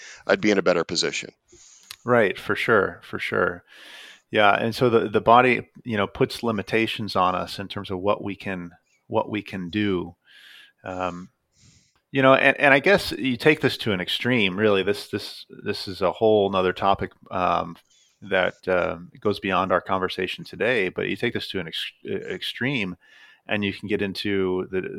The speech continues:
Speaker 2: the, uh, the urge to wanna recreate the body through, you know, medical intervention.
Speaker 1: Right.
Speaker 2: Right? To make it the way I think it should be.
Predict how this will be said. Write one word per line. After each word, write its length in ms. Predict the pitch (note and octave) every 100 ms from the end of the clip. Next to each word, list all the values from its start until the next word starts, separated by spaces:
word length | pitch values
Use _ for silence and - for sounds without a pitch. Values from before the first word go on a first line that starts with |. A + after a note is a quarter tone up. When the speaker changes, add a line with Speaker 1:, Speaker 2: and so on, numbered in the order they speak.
| F2+
Speaker 2:
the, 420 | F#2 F2 F2 F2 _ _ _ _ - - _ _ -
uh, 200 | F#2+ F#2
the 180 | F#2+ G#2 -
urge 340 | A2 G#2+ -
to 80 | G2+
wanna 220 | G2+ F#2+
recreate 640 | F#2+ A2 - G#2+ F#2+ G2+ -
the 80 |
body 460 | F2+ F#2 F2+ F2+ F2
through, 560 | - - F#2 F2+ F2 F2 _ -
you 140 | G2
know, 80 | F2+
medical 540 | F#2 G2 G2 G#2 F#2+
intervention. 680 | F2+ E2 G2 E2+ - F2+ F2 _ -
Speaker 1:
Right. 360 | G1+ - - -
Speaker 2:
Right? 340 | - F2+ G2+ -
To 80 | G2
make 260 | G2 A2
it 100 | G#2
the 80 | -
way 200 | G2 F#2+
I 260 | - G2+ G#2
think 300 | - G2+ F#2
it 100 | G2+
should 280 | - F#2 E2+
be. 340 | A2 G#2+ -